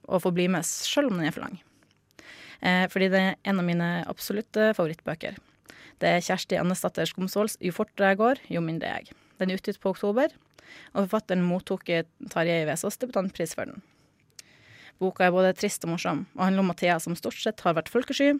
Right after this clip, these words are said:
men så på ne-, på sine eldre dager brått får lyst til å omgås andre, samtidig som hun fylles av dø-, fylles av dødsangst. Jeg kjenner meg veldig godt igjen i Mathea, og Skomsvold er tidvis fryktelig morsom, dyster og veldig treffende, med observasjoner og skildringer av folk,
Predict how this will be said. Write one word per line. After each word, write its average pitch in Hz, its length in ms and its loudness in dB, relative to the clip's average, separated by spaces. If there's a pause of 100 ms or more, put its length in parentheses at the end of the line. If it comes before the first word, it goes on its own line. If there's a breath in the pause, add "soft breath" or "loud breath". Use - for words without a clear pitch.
men 185 160 -2
så 190 180 0
på 185 140 -2
ne-, 202 160 2 (240)
på 208 160 2
sine 190 300 0 (100)
eldre 175 160 2
dager 196 380 0 (100)
brått 202 240 -2
får - 80 -4
lyst 185 160 -4
til - 80 -4
å - 60 -2
omgås 185 180 0
andre, 196 300 2 (580 loud breath)
samtidig 202 580 -2
som 165 140 -4
hun 151 80 -2
fylles 165 320 -6
av 156 240 0
dø-, 160 240 -8 (160)
fylles 185 320 -2
av 165 160 0
dødsangst. - 580 -10 (1400 loud breath)
Jeg 202 80 -2
kjenner 208 160 6
meg 202 220 6
veldig 190 260 4
godt - 160 -6
igjen 180 160 0
i 180 100 0
Mathea, 185 460 2 (240 loud breath)
og 190 240 4
Skomsvold 190 400 -2
er - 80 -8
tidvis 196 480 -4
fryktelig - 320 -4
morsom, 170 400 -4
dyster 190 400 -4
og 180 240 2
veldig 190 240 0
treffende, 226 320 0 (320)
med 175 160 -2
observasjoner 233 560 0
og - 80 -4
skildringer 190 380 -2
av - 20 -4
folk, - 400 -2